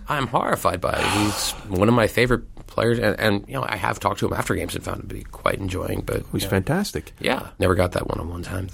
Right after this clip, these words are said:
Speaker 1: that
Speaker 2: Yeah.
Speaker 1: I might be looking for.
Speaker 2: Yeah.
Speaker 1: So
Speaker 2: I,
Speaker 1: it goes.
Speaker 2: I can see, I can see how Montreal would be protective of him and stuff,
Speaker 1: Sure.
Speaker 2: and, like, maybe he doesn't wanna rock the, I don't know. That's, that's P K Subban. You should come on the show and counteract this claim from Jesse Spector that says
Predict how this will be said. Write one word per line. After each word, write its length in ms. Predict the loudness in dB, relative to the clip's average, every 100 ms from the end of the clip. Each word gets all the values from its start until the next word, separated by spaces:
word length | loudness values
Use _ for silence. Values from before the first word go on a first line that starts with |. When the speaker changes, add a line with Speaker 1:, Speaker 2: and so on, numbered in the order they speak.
| -10
Speaker 1:
that 100 | -12 -12 -14 -14 -12 -12 -12 2
Speaker 2:
Yeah. 380 | 6 8 6 2 -2
Speaker 1:
I 100 | -2
might 180 | 0 -2
be 80 | -2
looking 260 | -2 -4
for. 220 | -4 -4 -2
Speaker 2:
Yeah. 340 | 2 4 4
Speaker 1:
So 140 | 4 2
Speaker 2:
I, 20 |
Speaker 1:
it 40 | 2
goes. 320 | -6 -12 -8
Speaker 2:
I 100 | 0
can 120 | 2 2
see, 120 | 2
I 60 | 4
can 120 | 2
see 160 | 4 4
how 100 | 4
Montreal 380 | 4 4 2
would 80 | 2
be 80 | 0
protective 460 | 0 0 0 2 0
of 120 | 2
him 120 | 2
and 100 | 0
stuff, 240 | 2 4 4
Speaker 1:
Sure. 80 |
Speaker 2:
and, 100 | 4
like, 120 | 2 2
maybe 400 | 2 2 0 -2 -12 -18 -20 -20
he 120 | -4 0
doesn't 220 | 2 2
wanna 180 | 2 4
rock 260 | 4 2
the, 180 | 0 -4
I 120 | 0 0
don't 120 | 4
know. 240 | 4 2 0
That's, 260 | -6 -6 -2
that's 380 | -2 -2 -10 -10 0
P 120 | 2
K 100 | 4
Subban. 360 | 4 4 4 2
You 40 |
should 140 | 0
come 120 | 0 4
on 120 | 4
the 60 |
show 220 | 6 6 4
and 100 | 2
counteract 560 | 2 4 4 2 0
this 180 | -6 -6
claim 480 | 0 2 4 2 -2
from 220 | -4 2
Jesse 260 | 4 4 2
Spector 320 | 2 0 0
that 120 | -4
says 360 | -2 -2 -2 -6